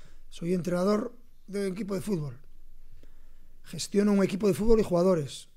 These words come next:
La vida privada pertenece a los propios interesados y a sus familias. O,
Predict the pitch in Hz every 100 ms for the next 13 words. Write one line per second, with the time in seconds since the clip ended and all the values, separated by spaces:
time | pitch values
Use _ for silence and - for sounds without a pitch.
0 | - - - - - - - - - 135
1 | 160 165 160 175 190 180 160 151 160 -
2 | 160 156 151 147 147 143 170 - - -
3 | - - - - - - - - - 196
4 | - 180 160 180 156 160 - 220 247 196
5 | 175 170 - - 156 190 240 247 - 156
6 | 143 156